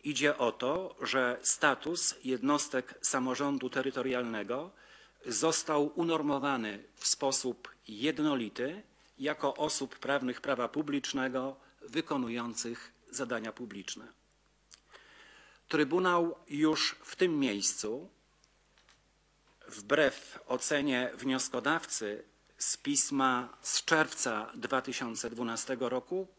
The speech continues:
podkreśla, że w pełni podtrzymuje tezy wyrażone w pełnoskładowym postanowieniu o sygnaturze S K siedemdziesiąt na zero pięć z dwudziestego drugiego maja dwa tysiące siódmego roku.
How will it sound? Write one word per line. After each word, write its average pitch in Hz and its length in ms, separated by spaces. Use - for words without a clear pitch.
podkreśla, 120 760
że 147 340
w - 100
pełni 170 380
podtrzymuje 156 880
tezy 131 680
wyrażone 135 840
w - 120
pełnoskładowym 139 960
postanowieniu 127 920
o 120 100
sygnaturze 127 760
S - 240
K 131 380
siedemdziesiąt 123 840
na 117 120
zero 110 280
pięć 123 460
z 113 140
dwudziestego 131 560
drugiego 123 440
maja 120 280
dwa 113 160
tysiące 113 460
siódmego 113 400
roku. 110 340